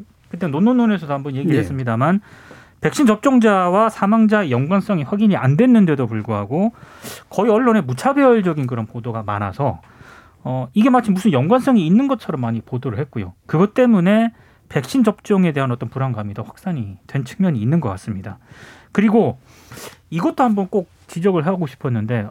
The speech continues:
Speaker 1: 어떤 뭐 그런 패턴이 형성된 건 아니지만 아스트라제네카 백신이 불안하다 보니까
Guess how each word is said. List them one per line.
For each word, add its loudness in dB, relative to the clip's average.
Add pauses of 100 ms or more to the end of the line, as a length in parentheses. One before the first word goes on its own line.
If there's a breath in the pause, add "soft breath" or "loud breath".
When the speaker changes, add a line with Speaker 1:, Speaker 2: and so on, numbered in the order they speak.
(120)
Speaker 1:
어떤 -8 (300)
뭐 -4
그런 0
패턴이 -2
형성된 2
건 -2
아니지만 0 (880 loud breath)
아스트라제네카 0
백신이 0
불안하다 0
보니까 -2